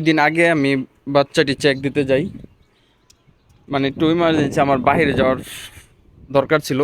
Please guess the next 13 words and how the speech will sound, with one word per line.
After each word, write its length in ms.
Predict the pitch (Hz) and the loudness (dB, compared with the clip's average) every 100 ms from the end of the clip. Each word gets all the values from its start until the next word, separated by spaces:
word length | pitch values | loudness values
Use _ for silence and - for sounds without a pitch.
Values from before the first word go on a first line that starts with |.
| 185 _ - _ _ _ - | -4 _ -20 _ _ _ -10
তো 80 | - 131 127 120 | -2 0 0 -2
চেক 160 | - 139 139 | 0 0 0
দিতে 160 | 151 165 151 | -4 0 2
যাই 140 | 160 160 | 4 4
দেখি 200 | 165 160 147 | 0 2 0
আমি 160 | 139 139 135 - _ _ _ _ _ | 2 2 0 -4 _ _ _ _ _
বাচ্চাগুলো 460 | 131 139 - 156 143 123 | 2 2 2 2 2 0
ফক্স 280 | 131 127 - - | 0 0 -2 -6
হইয়া 220 | 151 135 131 180 _ _ _ _ _ _ _ - | 0 2 0 -4 _ _ _ _ _ _ _ -6
একদম 320 | 127 135 131 123 | -6 0 0 2
ভরে 180 | 123 123 | 2 2
গেছে, 200 | 127 - 135 202 _ _ - | 0 -2 -6 -6 _ _ -12
মরি-, 400 | 131 135 135 | -4 -2 -2